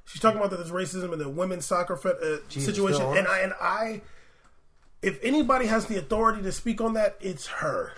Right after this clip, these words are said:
Speaker 2: Oh.
Speaker 1: She been there.
Speaker 2: That's
Speaker 1: But
Speaker 2: right.
Speaker 1: there'll be people responding like, "No, no, there's not. You don't know what you're talking about." And, and be like, "Yeah, but you, you wasn't there."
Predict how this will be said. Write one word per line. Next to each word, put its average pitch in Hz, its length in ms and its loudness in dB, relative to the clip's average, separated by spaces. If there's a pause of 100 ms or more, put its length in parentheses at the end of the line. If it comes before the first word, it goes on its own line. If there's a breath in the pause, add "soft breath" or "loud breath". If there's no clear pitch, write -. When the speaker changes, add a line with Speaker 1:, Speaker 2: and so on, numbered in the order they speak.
Speaker 2:
Oh. 120 100 2
Speaker 1:
She 196 100 0
been 156 320 2
there. - 360 -8 (120)
Speaker 2:
That's 190 160 -16
Speaker 1:
But 151 100 4
Speaker 2:
right. 202 100 6
Speaker 1:
there'll 254 180 8
be 277 160 4
people 226 380 2
responding 208 420 4
like, 156 180 -2
"No, 190 220 2
no, 196 320 -4
there's 160 220 0
not. 180 240 0
You 196 80 -8
don't 185 100 2
know 185 60 0
what 175 100 -4
you're 175 80 -8
talking 190 240 4
about." 151 340 -2
And, 135 280 -8
and 147 160 -8
be 139 80 -4
like, 135 160 -2
"Yeah, 143 100 -2
but 131 180 -8
you, 156 200 -6
you 170 100 -6
wasn't 135 240 -2
there." 90 240 -10